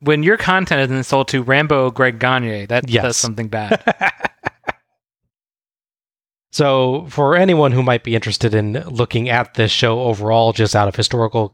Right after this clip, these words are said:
Speaker 2: curiosity, skip this match.
Speaker 1: Yeah.
Speaker 2: <laughs> Ralph says that the A W A has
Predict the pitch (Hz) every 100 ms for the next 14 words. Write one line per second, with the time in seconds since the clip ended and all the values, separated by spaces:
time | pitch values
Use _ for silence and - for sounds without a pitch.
0 | - 123 117 127 - 156 151 - - _
1 | - - 139 - - 117 - 104 95 -
2 | - - - 113 - _ _ _ _ _
3 | _ _ _ - _ _ - - _ -
4 | - _ _ 339 - _ - - _ -
5 | _ - - _ _ _ _ _ _ _
6 | _ _ _ _ _ _ _ _ _ _
7 | _ _ _ _ _ _ _ _ _ _
8 | _ _ _ - 190 208 - 127 180 180
9 | - 117 107 110 160 175 156 135 135 143
10 | 160 131 113 101